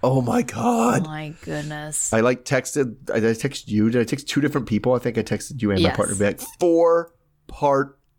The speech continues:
Speaker 1: tell-all."
Speaker 2: Well, because it seems like they're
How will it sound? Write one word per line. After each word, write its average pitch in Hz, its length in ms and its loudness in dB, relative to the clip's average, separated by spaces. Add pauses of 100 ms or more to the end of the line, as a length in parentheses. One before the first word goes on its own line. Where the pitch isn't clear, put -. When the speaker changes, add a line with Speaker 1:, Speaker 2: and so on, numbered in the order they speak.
(160)
Speaker 1:
tell-all." 127 680 0 (360)
Speaker 2:
Well, 262 720 2 (120)
because 226 380 0
it 240 120 -6
seems 269 480 0
like 214 200 -2
they're 180 260 -2